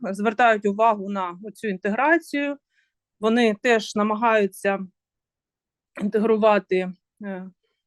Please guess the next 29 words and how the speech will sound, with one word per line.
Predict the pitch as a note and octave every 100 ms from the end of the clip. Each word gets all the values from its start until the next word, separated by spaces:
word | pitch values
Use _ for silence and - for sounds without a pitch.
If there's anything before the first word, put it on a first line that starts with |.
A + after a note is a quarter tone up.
| _ -
знання | G3 G3+ G#3 C4 C#4+
з | - - - - - - - _
цих | - B3+ A#3+ G#3
мистецьких | G3 G3 - A3+ A3+ - G3 -
галузей. | F3 G3 F#3 F3 F3 D3 - _ - - _ -
Наприклад, | D#4 G#3+ A#3+ G#3+ G#3+ - _
коли | A#3 A#3+
ми | A3+ A3 G3+ F#3+
говоримо | G3+ G3+ G3+ G3+ F#3+
про | - G3+ G3
музичне | G3+ G3+ E4+ - D4+
мистецтво, | C#4 - C#4 C4 G#3+
ми | A3 G3+
звертаємо | G#3+ G#3+ G#3+ G3+ G3
увагу, | F#3+ G3 G3
що | G3 G3+
є | F#3 G3 F3 F3 _ _ _ _ _
пісні, | G#3+ G3+ A#3+ C4 E4 F4 D#4+ _ A#3
да, | A3 C#4
що | D4 -
є, | A3+ A3+ G#3
наприклад, | G3 G3+ F#3 G3 G3
народні | G#3 D#4 E4+ D#4+
пісні, | D4 C#4 - B3+ G3+
є, | G3 F3 F#3 F3+ G3
е, | F3+ F#3+
народна | G#3 D4 D#4 C#4
творчість, | - B3 - G3+ -
фольклор, | F3+ - B3 D#4 D#4